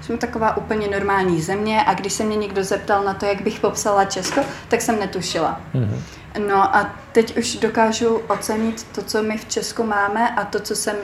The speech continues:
Speaker 1: i já osobně měla. Nechci si stěžovat, já jsem tady v Indonésii strašně šťastná,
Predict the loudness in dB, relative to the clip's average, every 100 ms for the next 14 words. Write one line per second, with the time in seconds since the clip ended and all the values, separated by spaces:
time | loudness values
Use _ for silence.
0 | -8 -8 0 4 6 6 2 -4 -6 -2
1 | 0 0 2 0 0 -4 -12 -18 -20 -20
2 | -20 -20 -6 -2 2 6 6 6 2 2
3 | 0 -2 0 2 4 2 2 0 0 0
4 | -2 -2 -4 -4 -6 -6 -4 -4 -2 -4
5 | -4 -6 -6 -4 -6 -4 -4 -4 -2 -2
6 | -2